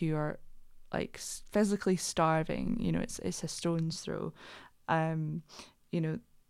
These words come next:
this idea that you growing your own food and having a, a way of, um,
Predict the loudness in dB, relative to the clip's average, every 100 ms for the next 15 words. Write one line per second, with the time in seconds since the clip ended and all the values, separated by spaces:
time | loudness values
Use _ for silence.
0 | -2 0 0 0 0 2 2 0 -4 -12
1 | -8 -4 -2 -4 4 6 8 6 4 2
2 | 2 2 4 2 4 4 4 2 0 2
3 | 2 2 -2 -14 0 2 4 4 6 4
4 | 4 0 -14 -18 -16 -8 -4 2 4 6
5 | 4 2 0